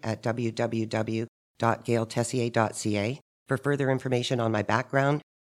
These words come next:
what I've been doing since I retired, and I also invite you for your input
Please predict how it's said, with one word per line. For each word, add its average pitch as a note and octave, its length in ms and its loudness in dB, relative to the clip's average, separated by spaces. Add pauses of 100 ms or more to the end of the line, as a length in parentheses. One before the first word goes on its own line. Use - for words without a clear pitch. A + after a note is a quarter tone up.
(140)
what C#3 160 4
I've E3 120 6
been C3+ 120 4
doing B2+ 240 4
since G3 260 2
I D#3 100 6
retired, A2 600 0 (500)
and B2+ 480 0 (580)
I C#3+ 140 2
also D3+ 440 4
invite C#3 400 4
you B2+ 320 0
for B2 260 -2
your C#3 240 0
input G#2 440 -2